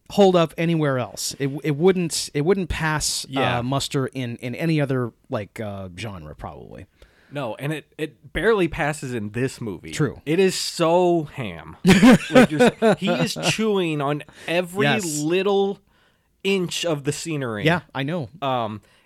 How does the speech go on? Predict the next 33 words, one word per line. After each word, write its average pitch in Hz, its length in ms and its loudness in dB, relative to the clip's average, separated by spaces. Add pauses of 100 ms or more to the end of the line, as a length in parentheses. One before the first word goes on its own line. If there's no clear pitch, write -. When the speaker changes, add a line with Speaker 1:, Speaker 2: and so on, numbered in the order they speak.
Speaker 2:
there's 196 140 0
only 285 200 2
one 170 380 -2
moment 220 380 -2
in 202 100 -2
the 160 60 -2
movie 208 300 0
where 139 160 -2
I 139 40 -2
actually 165 280 -6
feel 214 340 -6
like 175 200 -2
he's 147 200 -10
villainous, 127 680 -6
like, 143 180 -10
because 190 280 -6
he's 214 140 -6
so 233 340 -4
over 160 240 -2
the 123 120 -8
top 107 360 -10
and 110 160 -10
just 113 200 -16
out 117 80 -6
Speaker 1:
Right. 151 180 -2
Speaker 2:
there. 95 220 -12 (580)
It, 165 140 -4
it's 156 200 -6
when 190 140 -2
he 175 80 -2
shoots 196 520 -6
the, 165 320 0
the, 156 280 -10